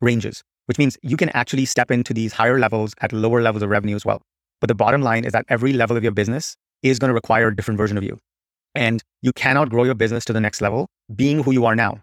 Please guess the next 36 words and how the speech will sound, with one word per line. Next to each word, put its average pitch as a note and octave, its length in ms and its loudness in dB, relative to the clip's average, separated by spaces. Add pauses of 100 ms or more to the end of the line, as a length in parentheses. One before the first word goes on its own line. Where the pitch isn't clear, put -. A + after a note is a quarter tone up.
being B2+ 220 2
the D3 80 0
person C3+ 340 -2 (240)
who B2 80 0
was B2+ 140 4
able B2 160 2
to A2+ 40 0
get A2+ 200 -2
to A2+ 80 -2
this G#2+ 240 -4
point, - 340 -2 (300)
because A2+ 160 2
the B2 60 0
psychology C3+ 420 0
that D#3 80 2
got B2+ 160 -2
you C3 80 0
this A2 180 -4
far A#2 220 0
is C3 80 0
now A#2+ 100 0
the B2 60 2
very A2 280 0
thing A#2 180 -4
holding A2 280 -4
you G#2 60 -4
back, - 260 -8 (600)
right? A#2 180 0 (220)
Maybe B2 160 2
you C#3 100 4
got B2 200 2
here B2+ 240 2
by G#2+ 340 2 (180)
doing A#2 220 2
everything A2+ 320 0
yourself, - 380 -4